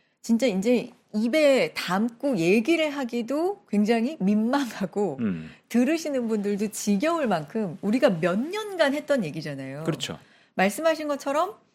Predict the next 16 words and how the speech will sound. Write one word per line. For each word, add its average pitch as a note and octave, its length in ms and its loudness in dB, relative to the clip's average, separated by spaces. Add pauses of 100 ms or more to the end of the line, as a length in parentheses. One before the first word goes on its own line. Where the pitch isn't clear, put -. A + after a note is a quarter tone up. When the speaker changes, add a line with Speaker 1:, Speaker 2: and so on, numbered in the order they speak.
(760)
Speaker 1:
계속 C#4+ 420 0
불거져도 A#3+ 920 -2 (440)
뭔가가 D#4 720 0
"아니야, G#3 540 2
계속 G3 440 -6
가." D3+ 220 -8 (200)
덮고 - 500 -8
덮고 D4 480 -6
해서 D4+ 200 -2
어쨌든 A#3+ 420 -2
여기까지 F#3 520 -4
온 F3 280 -6
건데, F3 500 -4 (280)
지금 C4+ 180 -2
걱정하시는 D4 760 -4
분들 A#3+ 520 0